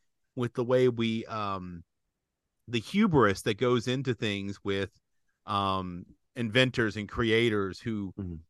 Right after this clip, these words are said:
Speaker 1: always put on these things. And of course, we can talk about Elon Musk after Iron Man two, where he has a guest spot. If
Speaker 2: Does
Speaker 1: you
Speaker 2: he?
Speaker 1: haven't watched it already, folks, you should take a look at it. He's in there.
Speaker 2: I knew, I
Speaker 1: He
Speaker 2: knew,
Speaker 1: thinks
Speaker 2: uh, some
Speaker 1: himself as
Speaker 2: other
Speaker 1: Tony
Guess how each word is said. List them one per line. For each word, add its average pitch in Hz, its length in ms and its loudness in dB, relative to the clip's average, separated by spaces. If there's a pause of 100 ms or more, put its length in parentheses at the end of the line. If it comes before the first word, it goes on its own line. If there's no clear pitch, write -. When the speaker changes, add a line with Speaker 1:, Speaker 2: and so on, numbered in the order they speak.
(220)
Speaker 1:
always 135 360 6
put 139 140 0
on 127 180 4
these 113 180 -4
things. 104 300 -2
And 117 120 0
of 110 120 -2
course, 131 200 2
we 139 100 -2
can 131 120 -6
talk 143 220 0
about 123 280 2
Elon 127 360 4
Musk 120 360 0
after 107 240 -2
Iron 113 260 0
Man 104 200 0
two, 196 220 -2
where 135 120 4
he 147 160 -8
has 139 160 -2
a 120 60 -6
guest 180 320 -6
spot. 90 440 -4 (680)
If 90 100 -8
Speaker 2:
Does 143 200 10
Speaker 1:
you 285 60 8
Speaker 2:
he? 320 80 6
Speaker 1:
haven't 320 160 -2
watched 135 260 0
it 107 60 -6
already, 101 220 0
folks, 104 320 -6
you 113 60 -10
should 170 160 -12
take 220 180 -8
a 202 40 -6
look 214 200 -6
at 110 100 -2
it. 95 60 -6
He's 127 140 -4
in 170 160 0
there. 98 280 -4 (380)
Speaker 2:
I 110 120 4
knew, 160 240 10
I 135 80 10
Speaker 1:
He 156 60 12
Speaker 2:
knew, 170 200 12
Speaker 1:
thinks 139 240 4
Speaker 2:
uh, 123 40 8
some 131 240 8
Speaker 1:
himself 135 160 12
as - 20 10
Speaker 2:
other 101 200 8
Speaker 1:
Tony 156 160 2